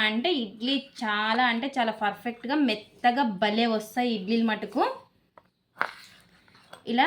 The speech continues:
అన్నీ కూడా ఇంకా ప్లేట్ నుంచి తీసేసుకొని హాట్ బాక్స్లో పెట్టేసుకోవడమే. ఇంకా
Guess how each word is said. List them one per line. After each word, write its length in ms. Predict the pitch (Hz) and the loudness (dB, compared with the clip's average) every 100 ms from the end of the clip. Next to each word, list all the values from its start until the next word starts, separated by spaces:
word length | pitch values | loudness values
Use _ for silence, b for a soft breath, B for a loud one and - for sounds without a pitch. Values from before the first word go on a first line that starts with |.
| 381 | 4
అన్నీ 320 | 262 240 247 254 | 2 2 2 2
కూడా 140 | 233 427 | 0 2
ఇంకా 120 | 403 - | 0 0
ప్లేట్ 260 | 247 233 233 | 2 2 2
నుంచి 180 | 247 254 233 | 0 0 -2
తీసేసుకొని 580 | 226 233 233 - 277 523 523 | -2 -2 -2 -2 0 0 0
హాట్ 280 | 285 220 220 | 0 2 2
బాక్స్లో 280 | 220 233 220 | 0 -2 -4
పెట్టేసుకోవడమే. 680 | 208 202 202 - 196 208 349 523 - _ _ - - - - - - - _ _ _ - - _ _ _ - - - _ _ _ _ _ _ _ _ _ - | -6 -6 -8 -6 -4 -2 -2 -4 -12 _ _ -20 -16 -16 -14 -14 -14 -16 _ _ _ -20 -20 _ _ _ -20 -20 -20 _ _ _ _ _ _ _ _ _ -16
ఇంకా 200 | 220 220 | -8 -6